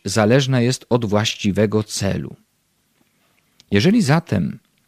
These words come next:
celem życia duchowego jest Bóg, który jest samą miłością,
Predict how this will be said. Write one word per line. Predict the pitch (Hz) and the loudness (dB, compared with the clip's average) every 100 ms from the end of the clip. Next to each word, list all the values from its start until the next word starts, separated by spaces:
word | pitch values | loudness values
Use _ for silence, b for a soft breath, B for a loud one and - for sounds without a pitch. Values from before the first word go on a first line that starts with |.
| _ _ | _ _
celem | - 156 196 139 | 2 4 6 4
życia | 147 - 123 | 2 0 0
duchowego | 123 113 101 156 123 | 0 0 2 2 4
jest | 107 98 - - | 4 2 -4 -10
Bóg, | 87 92 151 190 - - _ | -10 0 2 2 -4 -20 _
który | - - 127 117 | -20 0 4 4
jest | 101 - - | 2 -2 -10
samą | - - 180 214 127 | -8 0 4 4 4
miłością, | 104 104 95 87 - - 90 127 | 4 4 0 -4 -8 -6 -4 -2